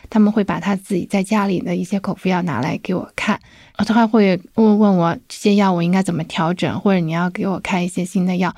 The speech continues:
那我只能告诉他，第一，我不太会调这些降压药，因为我不是心内科的专科大夫。第二呢，我们急诊科有自己的这个药房，我们的药房里多数都是一些急救的药，所以我们的品种，嗯，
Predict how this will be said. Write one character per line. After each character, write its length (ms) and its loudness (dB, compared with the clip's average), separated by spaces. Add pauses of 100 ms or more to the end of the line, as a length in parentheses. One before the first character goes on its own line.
(320)
那 100 4
我 80 6
只 140 0
能 160 0
告 160 2
诉 80 -2
他， 200 -2
第 220 -2
一， 80 4
我 200 0
不 200 -20
太 240 0
会 180 -2
调 300 -6
这 140 -4
些 160 -4
降 180 -2
压 100 -2
药， 180 -2
因 120 2
为 80 4
我 120 0
不 120 -6
是 200 -2
心 160 2
内 120 4
科 200 0
的 80 2
专 200 2
科 120 -2
大 240 2
夫。 160 -6 (480)
第 120 6
二 260 4
呢， 200 4
我 100 0
们 140 0
急 220 0
诊 280 2 (380)
科 240 4
有 160 4
自 180 0
己 140 -2
的 260 -2
这 180 -4
个 420 0
药 140 2
房， 360 -4 (120)
我 80 -6
们 140 4
的 80 6
药 180 4
房 220 2
里 100 4
多 200 0
数 160 0
都 160 2
是 160 0
一 80 2
些 200 2
急 240 -8
救 200 2
的 140 4
药， 260 0
所 180 0
以 80 6
我 80 4
们 160 -2
的 80 -2
品 240 0
种， 300 0
嗯， 180 -2